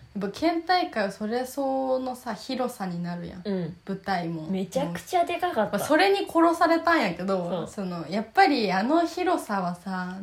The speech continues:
Speaker 1: ゾクゾクするよね。あの、リハとかさ、
Speaker 2: そうそうそう。
Speaker 1: 二十分で、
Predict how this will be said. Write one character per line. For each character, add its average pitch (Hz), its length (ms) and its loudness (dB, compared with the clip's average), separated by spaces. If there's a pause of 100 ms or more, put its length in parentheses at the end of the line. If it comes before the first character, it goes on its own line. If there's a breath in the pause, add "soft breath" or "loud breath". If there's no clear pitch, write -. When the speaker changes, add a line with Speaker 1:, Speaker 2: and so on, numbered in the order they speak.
Speaker 1:
ゾ 233 160 -8
ク 233 200 -8
ゾ 190 140 -8
ク - 140 -18
す - 180 -12
る 170 100 -10
よ 156 60 -12
ね。 165 240 -12
あ 185 80 -10
の、 180 160 -4
リ 196 140 0
ハ 262 220 2
と 285 140 -6
か 180 300 -4
さ、 160 160 -8
Speaker 2:
そ 190 80 0
う 185 80 -4
そ 175 120 -4
う 175 120 -10
そ 208 60 -2
う。 - 20 0
Speaker 1:
二 214 120 2
十 254 180 0
分 220 380 -2
で、 175 300 -4